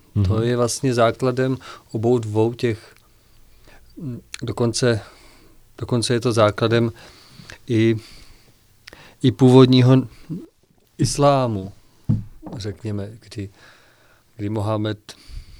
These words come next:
Speaker 2: vlastně měl židovského otce, ale křesťanskou matku. Takže to původní učení, které ještě nebylo stržené vlastně dalšími, a, a, takzvanou arabskou horkou krví,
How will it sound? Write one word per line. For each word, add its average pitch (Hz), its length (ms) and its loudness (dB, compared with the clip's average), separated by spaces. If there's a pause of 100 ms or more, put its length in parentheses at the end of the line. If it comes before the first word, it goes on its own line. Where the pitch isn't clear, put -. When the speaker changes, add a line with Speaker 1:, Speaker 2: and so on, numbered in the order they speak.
(540)
Speaker 2:
vlastně 104 560 -6 (560)
měl 110 340 0
židovského 117 500 6
otce, 127 360 2
ale 127 120 4
křesťanskou 131 600 -4
matku. 127 460 -6 (640)
Takže 104 480 -6 (640)
to 107 120 -6
původní 127 540 -2
učení, 127 480 -6
které 113 280 -6
ještě 113 240 -6
nebylo 113 480 -2 (340)
stržené 113 600 -6
vlastně 120 420 -6
dalšími, 113 600 -6 (600)
a, 151 80 -4
a, 143 80 -2 (520)
takzvanou 117 460 0
arabskou 127 440 0
horkou 123 420 -2
krví, 127 400 -6